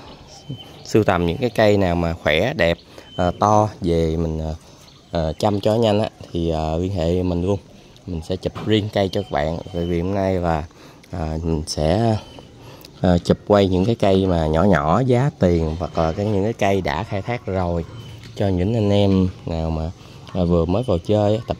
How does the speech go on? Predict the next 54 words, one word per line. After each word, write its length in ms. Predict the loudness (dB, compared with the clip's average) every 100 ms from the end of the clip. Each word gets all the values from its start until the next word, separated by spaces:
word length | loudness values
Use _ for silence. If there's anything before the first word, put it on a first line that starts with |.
| -2
chơi 260 | 0 0
những 200 | -2 -4 -4
cái 100 | -2
dòng 220 | -2 0 0
Dendrochop 500 | 2 2 2 2 4
này 220 | 4 4
có 100 | 0
thể 280 | 2 4 4
là, 220 | 2 0 -4 -12 -20 -12
à, 200 | -4 -2
dễ 240 | 0 2 0
tiếp 80 | -2 -2
cận 220 | -4 -4
một 180 | -4 0
tí. 180 | 0 0 -12 -18 -6
À, 200 | -4 -4 -2
giá 200 | 0 0
nó 100 | 0 -2
thấp, 120 | -4 -6 -6
nhưng 160 | -2 0
mà 60 |
giá 180 | 0 -2
thấp 180 | -2 -8
thì 120 | -6 -4
cây 220 | -2 -2
nó 60 |
nhỏ 400 | -2 -2 0 0
và 280 | -2 -2 -4 -8 -18 -20 -20 -8 0
nó 540 | 2 4 4 4 2 0 -12 -16 -18 -8
không 180 | -2 2
có 80 | 2
đạt 180 | 0 0
vật 240 | -2 0
lắm. 200 | -2 -2 -10 -4
Rồi, 120 | -4 -4 -12
tiếp 80 | -4
theo. 160 | -4 -4 -8 -16 -18 -12 0
Cây 180 | 2 4
này 120 | 2
là 60 |
vàng 200 | 2 2
đỏ 80 | 0
xưa 320 | 0 0 2
nha 140 | 0 -2
các 100 | -2
bạn. 120 | -2 -4 -20 -20 -20 -20 -20 -20 -20 -20 -20 -20 -20 -18 -16 -6
Vàng 120 | -2
đỏ 100 | 0
xưa 220 | 2 4
này 160 | 4 2
cũng 180 | 0 0
là 60 |
nguyên 220 | 4 4 4
zin. 240 | 6